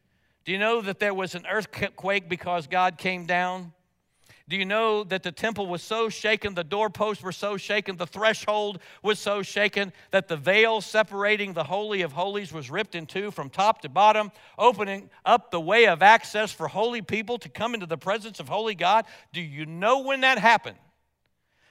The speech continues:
Matthew twenty-seven forty-five, "From the sixth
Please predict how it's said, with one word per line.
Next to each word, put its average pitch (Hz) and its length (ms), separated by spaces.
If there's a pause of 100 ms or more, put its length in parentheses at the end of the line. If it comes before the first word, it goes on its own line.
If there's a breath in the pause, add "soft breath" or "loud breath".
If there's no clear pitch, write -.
Matthew 196 320
twenty-seven 190 600
forty-five, 175 720
"From 180 220
the 160 100
sixth - 580